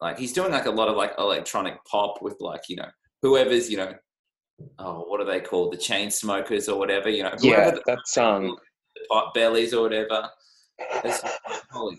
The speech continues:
Speaker 1: crap, like, I know Chris Martin is talented and I know he can do interesting stuff. And that's the thing that I find interesting about bands like Coldplay and Radiohead and Muse is it's like,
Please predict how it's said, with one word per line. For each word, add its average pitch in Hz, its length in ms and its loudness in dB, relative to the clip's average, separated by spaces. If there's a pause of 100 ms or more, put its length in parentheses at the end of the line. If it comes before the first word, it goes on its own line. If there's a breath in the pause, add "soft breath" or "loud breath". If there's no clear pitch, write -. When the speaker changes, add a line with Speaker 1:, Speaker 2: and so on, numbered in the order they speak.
Speaker 1:
crap, 92 320 -2
like, 95 240 0 (1160)
I 127 120 2
know 120 320 0
Chris 110 300 -6
Martin 85 360 -2
is 82 140 -8
talented 80 440 -6
and 67 100 -6
I 82 120 -4
know 82 180 -4
he 82 80 -8
can 82 140 -12
do 82 180 -4
interesting 82 460 -12
stuff. 82 420 -4
And 95 80 -8
that's - 220 -4
the - 80 -20
thing 117 200 -4
that 104 100 2
I 98 80 0
find 95 280 -2
interesting 92 420 -8
about 80 280 -4 (460)
bands 85 240 -2
like 71 160 -8
Coldplay 92 520 0
and 87 100 -6
Radiohead 85 500 -2
and 80 120 -8
Muse 87 340 -2
is 82 140 -10
it's - 220 -10
like, 73 240 -6